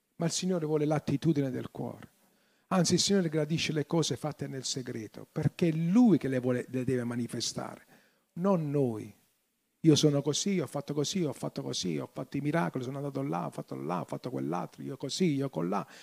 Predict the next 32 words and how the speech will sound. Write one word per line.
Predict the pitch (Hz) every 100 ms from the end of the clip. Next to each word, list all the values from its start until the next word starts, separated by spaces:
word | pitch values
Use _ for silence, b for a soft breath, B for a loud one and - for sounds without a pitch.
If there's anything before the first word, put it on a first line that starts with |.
| B
E | 240
facciamo | 180 - 165 143 139
come | 147 139 135 120 B B B
il | 151
fariseo: | - 151 147 - 151 127 123 127
"Io | 180 175 156
digiuno | 143 160 131 170 156
due | 147
volte | 151 139 147
a |
settimana, | - 147 - 156 196 185 147
io | 156
do | 143
la | 147 160
decima, | 180 202 156 151
io | 143
sono | 160 160
questo, | - 185 139 156
io |
sono | - 196
quello." | - 156 117 _ b b b
E | 208
poi | - 156
c'era | 151 139
il | 131
pubblicano | - 139 143 - 143 139 135
all'angolo | 135 147 147 127 131
che |
si | 120 127
batteva | 127 - 131
il | 123 -
petto | - - _ _